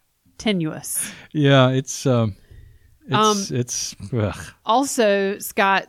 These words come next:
Speaker 1: Senate Bill nine eighty-four, which is the bill that the Senate passed that deals with the Burns versus
Speaker 2: Yep.
Speaker 1: Greenville County Council dec-, Supreme Court decision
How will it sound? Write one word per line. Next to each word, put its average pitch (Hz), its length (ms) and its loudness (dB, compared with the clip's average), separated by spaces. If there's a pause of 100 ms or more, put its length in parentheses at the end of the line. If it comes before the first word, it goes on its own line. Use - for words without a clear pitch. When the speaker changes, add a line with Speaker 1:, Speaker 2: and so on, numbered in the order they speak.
(100)
Speaker 1:
Senate 233 360 -4
Bill 202 140 0
nine 196 260 0
eighty-four, 196 840 -8
which 185 320 -8
is 180 380 -4
the 180 240 -6
bill 208 600 -2
that 175 160 -6
the 175 80 -10
Senate - 340 -6
passed 170 640 -6 (460)
that 175 560 0
deals 202 360 2
with 180 160 -8
the 185 60 -6
Burns 190 540 0
versus 180 480 -4
Speaker 2:
Yep. - 40 -20
Speaker 1:
Greenville 185 300 2
County 180 320 -4
Council 175 920 -6
dec-, 180 340 -8
Supreme 190 360 -4
Court 175 300 -6
decision 156 600 -10